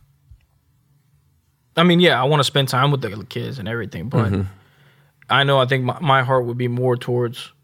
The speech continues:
Speaker 1: helping high school kids, um, young adults, kids in college, or whatever, however you wanna put it, um, all those, that type. And I get older people too, I guess.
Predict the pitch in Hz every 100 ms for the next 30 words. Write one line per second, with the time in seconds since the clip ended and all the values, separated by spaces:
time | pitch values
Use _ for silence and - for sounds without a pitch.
0 | - 135 127 123 123 127 - 127 123 -
1 | 120 - 123 117 131 - - _ _ -
2 | 113 101 90 98 156 - _ _ _ _
3 | _ _ _ 139 139 123 123 123 120 -
4 | - - _ _ _ _ _ _ - 127
5 | 123 123 123 123 120 123 127 139 135 135
6 | 127 131 127 123 127 120 123 117 - 147
7 | - _ 117 120 123 123 - - _ _
8 | - 127 127 98 92 _ _ _ _ -
9 | 170 131 127 117 113 127 120 123 123 -
10 | 127 95 76 64